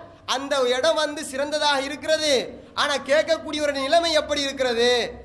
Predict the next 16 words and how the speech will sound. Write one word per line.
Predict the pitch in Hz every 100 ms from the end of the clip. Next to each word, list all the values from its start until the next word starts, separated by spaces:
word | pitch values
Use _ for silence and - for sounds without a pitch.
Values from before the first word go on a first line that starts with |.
| -
"ஒ | 254
மத்தாமஹு | 269 285 311 311 285 269 269
ஹராமுன்", | 233 285 330 320 240 170 - - -
அவர் | 247 277
சாப்பிடக்கூடிய | 254 262 302 294 294 277 262
சாப்பாடு | 254 285 330 320 285
ஹராமா | 277 262 254
இருக்கிறது. | 240 240 233 220 233 233 160 - - -
"ஒ | 269
மல்பஸஹு | 285 311 311 302 277 269 254
ஹராமுன்", | 277 311 311 277 214 - -
அவர் | - 262 262
அணிந்திருக்கிற | 247 311 311 311 294
ஆடை | 247 277 320
ஹராமா | 311 285 285 269 262
இருக்கிறது. | 247 247 240 226 240 240 180